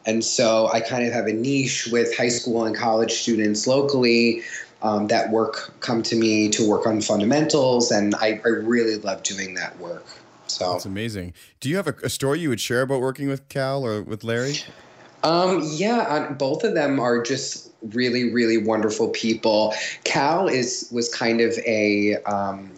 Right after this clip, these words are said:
Speaker 1: very much a character,
Speaker 2: <laughs>
Speaker 1: and he was, uh, my first, my first lesson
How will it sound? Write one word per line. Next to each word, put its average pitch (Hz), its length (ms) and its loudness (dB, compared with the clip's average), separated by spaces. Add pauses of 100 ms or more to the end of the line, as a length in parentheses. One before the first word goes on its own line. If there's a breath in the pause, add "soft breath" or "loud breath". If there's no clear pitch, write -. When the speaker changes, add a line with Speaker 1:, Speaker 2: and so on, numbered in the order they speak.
Speaker 1:
very 139 200 2
much 123 200 2
a 113 40 -6
character, 101 880 -2 (220 loud breath)
Speaker 2:
<laughs> - 260 -16
Speaker 1:
and 104 500 2
he - 540 0
was, 139 440 4
uh, 107 300 2 (260 loud breath)
my 117 200 2
first, 143 880 0
my 120 180 2
first 139 380 0
lesson 113 840 0